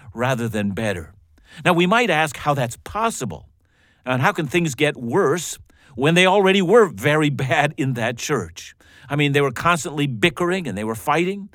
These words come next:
then comparing one leader's weaknesses against another's. Sexual immorality was openly celebrated in the church. The list of the sins of that church is actually quite a long one. I mean, how can things get worse? And I would have thought that the Lord's table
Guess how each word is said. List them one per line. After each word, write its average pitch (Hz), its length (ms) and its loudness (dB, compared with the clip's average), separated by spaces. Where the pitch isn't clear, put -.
then 151 120 -2
comparing 160 500 0
one 160 260 2
leader's 156 340 0
weaknesses 180 560 -2
against 131 380 -4
another's. 147 640 -2
Sexual 156 440 -2
immorality 151 560 2
was 135 220 -2
openly 147 380 0
celebrated 160 720 -2
in 110 120 -4
the 120 80 -4
church. 165 480 -8
The 139 80 0
list 170 280 0
of 143 140 -6
the 139 80 0
sins 185 440 0
of 139 80 -2
that 135 220 -2
church 185 260 -4
is 123 120 -4
actually 147 340 -2
quite 208 300 2
a 196 60 4
long 165 400 4
one. 170 240 0
I - 20 -10
mean, 165 120 2
how 240 140 0
can 214 160 0
things 180 360 0
get - 220 -4
worse? 127 680 -6
And 131 100 0
I 190 80 4
would 196 140 4
have 131 80 -2
thought 175 340 2
that 160 200 0
the 143 80 -2
Lord's 143 360 2
table 156 480 0